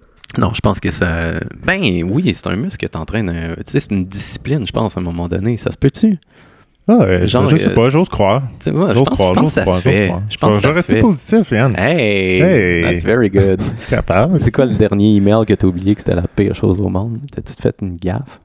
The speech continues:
Speaker 2: Non.
Speaker 1: Non ?
Speaker 2: Non,
Speaker 1: Ah,
Speaker 2: non,
Speaker 1: good,
Speaker 2: non.
Speaker 1: good,
Speaker 2: Non,
Speaker 1: good,
Speaker 2: non,
Speaker 1: good.
Speaker 2: non, mais je, tu sais, genre, on m'a déjà dit de faire attention à qu'est-ce que, qu'est-ce que je transférais dans l'email, là.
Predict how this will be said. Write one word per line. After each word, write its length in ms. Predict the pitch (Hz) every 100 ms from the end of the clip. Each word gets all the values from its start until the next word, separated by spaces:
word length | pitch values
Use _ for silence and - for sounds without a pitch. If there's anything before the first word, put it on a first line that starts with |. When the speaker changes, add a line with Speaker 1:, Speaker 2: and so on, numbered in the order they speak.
| _
Speaker 2:
Non. 260 | 113 117 - - -
Speaker 1:
Non ? 180 | 101 107
Speaker 2:
Non, 40 |
Speaker 1:
Ah, 260 | 95 85 80
Speaker 2:
non, 60 | 90
Speaker 1:
good, 100 | 80
Speaker 2:
non. 80 | 80 80 -
Speaker 1:
good, 180 | 87
Speaker 2:
Non, 140 | 110 120
Speaker 1:
good, 80 | 139
Speaker 2:
non, 60 |
Speaker 1:
good. 80 | 139
Speaker 2:
non, 140 | 139 160
mais 300 | 143 107 101
je, 100 | 101
tu 100 | 92
sais, 160 | 95 85 - - _
genre, 160 | - 107
on 40 |
m'a 140 | 110 107
déjà 320 | 107 107 110
dit 100 | 104
de 40 | -
faire 140 | -
attention 460 | 107 110 104 - 117
à 40 |
qu'est-ce 220 | - 104
que, 360 | - 95 90 90 90 107 101 95 - _ _ _ _ _ - -
qu'est-ce 160 | 117 -
que 80 | 107
je 100 | -
transférais 640 | 107 98 - 101 90 107
dans 140 | 117 104
l'email, 460 | 101 98 98 101
là. 80 | 90